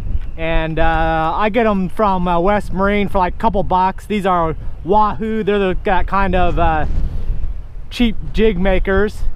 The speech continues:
but they call it a bonefish, uh, bucktail jig. I just use brown or white. Got 'em a bunch of different colors.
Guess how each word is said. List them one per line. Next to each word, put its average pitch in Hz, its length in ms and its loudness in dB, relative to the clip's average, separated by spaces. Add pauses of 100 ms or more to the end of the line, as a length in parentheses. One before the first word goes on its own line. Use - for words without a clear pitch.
(140)
but 165 120 2
they - 100 2
call 185 220 2
it 175 40 0
a 165 60 0
bonefish, 196 720 0
uh, 175 360 2
bucktail 190 440 0
jig. 185 360 -2 (1300)
I 196 120 0
just 196 200 -2
use 202 200 0
brown 190 420 0
or 175 160 0
white. 147 460 2 (520)
Got 190 140 0
'em 175 80 -2
a 156 40 -6
bunch 180 240 -4
of - 40 -10
different 185 260 2
colors. 208 460 2